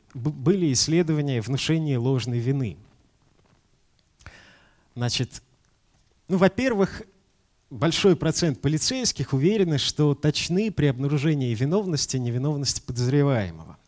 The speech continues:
Это хорошо, что они уверены. А, кроме того, это популяризируется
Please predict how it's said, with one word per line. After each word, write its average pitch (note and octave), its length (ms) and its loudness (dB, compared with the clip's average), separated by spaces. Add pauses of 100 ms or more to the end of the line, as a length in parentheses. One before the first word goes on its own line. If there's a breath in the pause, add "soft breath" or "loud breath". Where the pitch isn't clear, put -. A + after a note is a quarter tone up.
(920)
Это B2 180 -4
хорошо, E3+ 440 0
что - 180 -8
они A2 160 -4
уверены. C#3+ 500 -4 (1500 loud breath)
А, B2 300 0
кроме F#3 340 2
того, E3 320 2
это D#3+ 220 2
популяризируется D3 1160 0